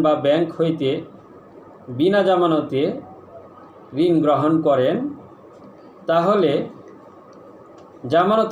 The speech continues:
হিসাবে একটি চেক রাখেন। সেই চেককেই মূলত সিকিউরিটি চেক হিসাবে অভিহিত করা হয়।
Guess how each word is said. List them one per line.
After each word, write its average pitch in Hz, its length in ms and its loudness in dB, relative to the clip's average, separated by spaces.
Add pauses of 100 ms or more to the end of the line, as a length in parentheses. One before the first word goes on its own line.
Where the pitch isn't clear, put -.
হিসাবে 180 320 0 (140)
একটি 160 220 -2 (160)
চেক 156 200 2 (140)
রাখেন। 175 300 0 (1500)
সেই 196 220 0 (160)
চেককেই 202 560 0 (1160)
মূলত 170 300 2 (220)
সিকিউরিটি 180 560 0 (320)
চেক 165 160 0 (120)
হিসাবে 196 340 -2 (840)
অভিহিত 190 340 2 (160)
করা 113 200 0 (100)
হয়। 95 220 -8